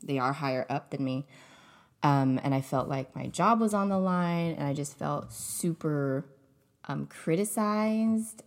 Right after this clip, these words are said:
And it took me a while to even realize it was personal. Like, that's how compassionate I am. I was like, "Oh, no, it's the benefit of the doubt." <clears throat> But, like, the past two years, it just got increasingly worse.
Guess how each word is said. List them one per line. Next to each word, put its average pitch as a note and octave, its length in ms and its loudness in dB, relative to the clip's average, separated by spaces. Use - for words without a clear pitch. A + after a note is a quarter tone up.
And C#3 640 0
it G#3+ 200 0
took - 160 -4
me E5+ 120 -2
a C4+ 40 2
while F#3+ 240 6
to G3+ 60 4
even E3 300 2
realize D3 440 2
it - 40 -6
was A2 120 -8
personal. C#3+ 420 -4
Like, E2 260 -2
that's D#3 220 0
how D#3 160 0
compassionate D3 720 -2
I F3+ 100 -2
am. G#3+ 380 -2
I F3 100 0
was G3 140 -2
like, A3+ 140 -2
"Oh, B4+ 240 2
no, A4+ 240 0
it's A4 80 -8
the - 60 -14
benefit G4+ 460 2
of F4+ 60 -4
the E4 60 0
doubt." B3 920 2
<clears throat> - 60 -20
But, E3 280 0
like, D#3 180 -2
the E3 80 -2
past D#3+ 420 0
two - 140 -4
years, D3+ 680 -2
it C3+ 140 -4
just C#3+ 240 -6
got B2+ 320 -2
increasingly C#3 560 -4
worse. C3 500 -4